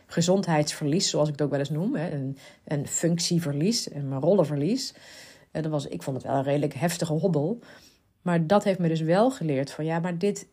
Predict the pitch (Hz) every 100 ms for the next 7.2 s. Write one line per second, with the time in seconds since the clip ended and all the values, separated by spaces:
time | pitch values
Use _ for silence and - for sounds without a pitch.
0 | _ 175 185 180 160 170 214 233 185 175
1 | 160 147 - 170 - 180 185 277 - -
2 | _ 214 269 285 233 220 220 220 208 208
3 | 208 - 185 190 185 185 180 180 - -
4 | 151 165 202 208 190 175 - _ 170 170
5 | 170 160 156 151 156 151 - 135 139 131
6 | 131 - - - - _ 160 185 180 156
7 | 147 151